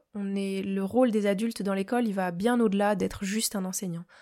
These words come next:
Donc en fait, les adultes dans l'école, on les appelle les membres du personnel. Il y a d'autres écoles qui les appellent des staffs. C'est, euh, la,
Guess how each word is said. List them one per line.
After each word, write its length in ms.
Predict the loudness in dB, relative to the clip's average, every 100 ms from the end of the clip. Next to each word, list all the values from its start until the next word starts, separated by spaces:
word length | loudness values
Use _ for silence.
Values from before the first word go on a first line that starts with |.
| _ -8
Donc 80 |
en 40 | -2
fait, 160 | 0
les 100 | 2
adultes 240 | 0 0 0
dans 60 |
l'école, 240 | 0 0 0
on 60 |
les 180 | 0 -2
appelle 220 | -2 0
les 80 | 0
membres 340 | 0 0 -2 -2
du 100 | -4
personnel. 460 | -4 -2 -4 -4 -8
Il 60 |
y 40 | -8
a 20 |
d'autres 200 | -6 -6
écoles 200 | -6 -8
qui 160 | -8 -10
les 80 |
appellent 260 | -8 -6 -6
des 100 | -6
staffs. 500 | -6 -6 -8 -12 -18
C'est, 320 | -16 -10 -8
euh, 80 | -8
la, 140 | -8